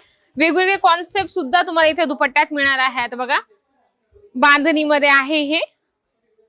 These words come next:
पिवळा आणि लाल कलर कॉम्बिनेशन मध्ये आहे. खूप सुंदर कलेक्शन हे पण तुम्हाला इथे मिळणार आहे. आणि लेंथ तर बघा ना, किती मोठी लेंथ तुम्हाला याच्यामध्ये मिळणार आहे. आणि दुपट्ट्याची खासियत असते, म्हणजे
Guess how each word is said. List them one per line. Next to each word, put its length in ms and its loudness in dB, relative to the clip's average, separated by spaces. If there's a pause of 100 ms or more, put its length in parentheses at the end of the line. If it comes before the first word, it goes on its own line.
(1200)
पिवळा 300 2
आणि 340 2
लाल 240 6
कलर 220 0
कॉम्बिनेशन 540 -4
मध्ये 280 -4
आहे. 200 -4
खूप 340 -12
सुंदर 400 -4
कलेक्शन 400 -8
हे 180 -10
पण 220 -12
तुम्हाला 240 -12
इथे 180 -12
मिळणार 260 -6
आहे. 80 2
आणि 240 0
लेंथ 280 0
तर 60 0
बघा 220 0
ना, 240 0 (340)
किती 500 -4
मोठी 640 -2
लेंथ 460 -2
तुम्हाला 320 -2
याच्यामध्ये 760 -2
मिळणार 340 -8
आहे. 240 -4
आणि 220 -6
दुपट्ट्याची 580 -8
खासियत 500 -6
असते, 220 -8
म्हणजे 320 -8